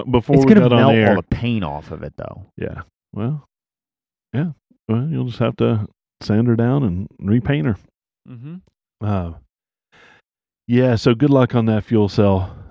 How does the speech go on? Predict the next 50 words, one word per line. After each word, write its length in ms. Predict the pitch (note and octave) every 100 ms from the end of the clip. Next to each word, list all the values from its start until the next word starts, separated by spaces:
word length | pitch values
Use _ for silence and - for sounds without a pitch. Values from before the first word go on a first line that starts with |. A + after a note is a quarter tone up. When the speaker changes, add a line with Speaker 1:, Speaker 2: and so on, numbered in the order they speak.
| _ -
Speaker 1:
It's 180 | G#2+ F3+
always 320 | G3+ C3 -
something. 520 | F#2+ F2 F2 D#2+ - _ _ _ _
Speaker 2:
It 140 | C#3+ A#2
really 360 | D3 G3+ B2
is. 460 | G2 F#2+ D2 - _ -
And, 340 | G2+ G2+ F#2+ -
like, 520 | G#2+ G2+ - - - _ _ _ _ _ _ _ _ _ _ _ _ _ _ _ -
I 80 |
don't 120 | G2 D#2
know, 100 | C#2+
one 260 | D2+ F#2
thing 200 | F2+ F#2
after 260 | E2+ E2 -
the 100 | D2+
next 380 | D2 - - -
with 100 | - -
this 240 | - -
thing. 280 | - - D2+ - _ -
Speaker 1:
Yeah, 200 | A#2+ G#2+ G#2
but 100 | D3
it 80 |
wa-, 100 | F#3+
it 400 | D#3+ - - -
was 120 | C3 A#2+
such 560 | - - - F#3+ -
a 40 | B2
great 240 | B2 A#2
day 160 | A2+ A#2
on 180 | A2+ G#2+
the 80 |
trail, 460 | G2+ A2 G#2 G#2 G#2
and, 260 | G#2 G2+ G2+
you 60 | G2
know, 60 | F#2
Speaker 2:
It 40 |
was, 160 | B3 A3
Speaker 1:
Dave 180 | -
Speaker 2:
it 120 | E3+ G#3
was 180 | A#3
a 40 | A#3+
fun 280 | - A3+ A3+
time. 460 | B2+ B2+ D3+ A2 B2
Speaker 1:
Yeah, 120 | A2
Speaker 2:
We 100 | G2
Speaker 1:
Dave 200 | A2+ B2+
and 100 | B2+
his 220 | A#2+ A2+
people 360 | - A#2+ G#2 A2+
are, 260 | G#2+ G2+ G2+